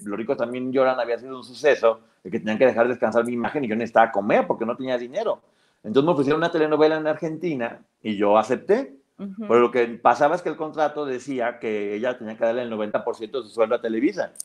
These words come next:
Speaker 1: y que Verónica no se lo dio y que por eso la vetaron, que por ratera, fíjate nomás, por quedarse con su sueldo.
Speaker 2: Por ratera.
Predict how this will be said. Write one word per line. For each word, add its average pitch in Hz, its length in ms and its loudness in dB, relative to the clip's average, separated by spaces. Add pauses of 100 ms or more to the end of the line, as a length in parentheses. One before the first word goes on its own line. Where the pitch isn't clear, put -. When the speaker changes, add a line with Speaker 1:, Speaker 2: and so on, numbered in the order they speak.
(800)
Speaker 1:
y 107 140 -6
que 120 100 6
Verónica 123 380 6
no 135 120 4
se 143 80 2
lo 143 140 6
dio 139 160 4
y - 40 -2
que 127 120 -6
por 98 140 -2
eso 117 100 -2
la 117 80 4
vetaron, 127 400 0
que 107 100 -8
por 104 220 0
ratera, 127 420 4
fíjate 127 240 0
nomás, 123 220 -4
por 110 160 -8
quedarse 113 240 -4
con 113 140 -10
su 104 100 -14
sueldo. 143 300 2
Speaker 2:
Por 254 280 2
ratera. 262 1080 0